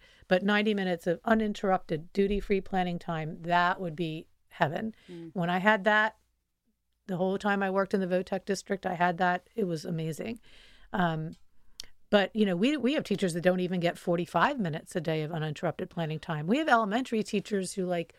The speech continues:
Speaker 1: are lucky if they get half an hour of uninterrupted planning time. So planning time and class sizes and pr-, and proportions of students with disabilities to their peers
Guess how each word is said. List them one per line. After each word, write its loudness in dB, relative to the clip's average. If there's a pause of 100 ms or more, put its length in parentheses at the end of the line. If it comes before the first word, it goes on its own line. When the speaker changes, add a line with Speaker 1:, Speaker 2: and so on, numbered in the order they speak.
(100)
Speaker 1:
are 4
lucky 0
if -2
they 0
get 0
half 2
an -2
hour 2
of -8
uninterrupted -4
planning -4
time. -8 (580)
So 2 (180)
planning 2
time 0
and -2
class 0
sizes 0 (300)
and 2
pr-, -2 (100)
and -2
proportions 0
of -2 (160)
students 0
with -2
disabilities -2
to -4
their -2
peers -2